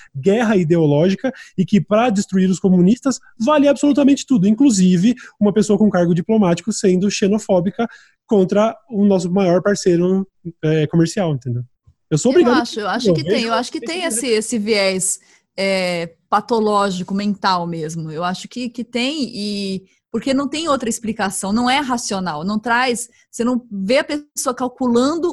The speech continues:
Speaker 2: o lucro que ela vai ter daquilo, né?
Speaker 1: Uhum.
Speaker 2: É um tiro no pé do país e ele tá se comprometendo.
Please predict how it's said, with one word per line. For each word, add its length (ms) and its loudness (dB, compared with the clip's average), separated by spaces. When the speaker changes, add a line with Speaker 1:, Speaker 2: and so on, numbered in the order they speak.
Speaker 2:
o 60 -4
lucro 420 -2
que 80 -8
ela 140 0
vai 140 -4
ter 100 -6
daquilo, 560 -8
né? 200 -6
Speaker 1:
Uhum. 40 -10
Speaker 2:
É 140 -2
um 100 -6
tiro 300 -6
no 120 -8
pé 240 -2
do 140 -8
país 380 -2
e 40 -4
ele 160 -6
tá 200 -6
se 120 -8
comprometendo. 640 -6